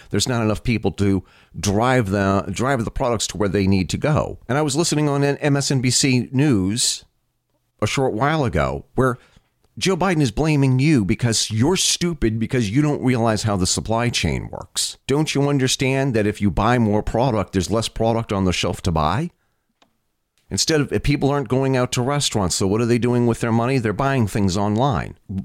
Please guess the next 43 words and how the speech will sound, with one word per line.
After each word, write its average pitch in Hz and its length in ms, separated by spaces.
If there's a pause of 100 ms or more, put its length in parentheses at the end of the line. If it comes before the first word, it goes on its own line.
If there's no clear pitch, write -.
Okay, 143 260
but 127 140
what, 135 340
what 143 160
about 175 220
the 143 80
people 135 300
who 117 140
need 123 340
to 120 60
go 120 200
to 104 80
work 120 380
to 107 120
make 113 220
the 101 80
products 120 580
that 90 160
we're 95 380 (280)
buying? 82 720 (220)
Nobody 151 340
will, 139 240
nobody 156 300
wants 147 180
to 143 60
mention, 139 220
"No, 143 100
no, 190 140
no, 175 120
don't, 127 260
don't, 170 220
don't 190 180
mention 165 300
that. 117 220
Don't, 160 300
don't 170 160
mention 185 260
the 165 80
pandemic. 127 520
Don't 170 180
mention 180 200
the 151 80
quarantine. 127 680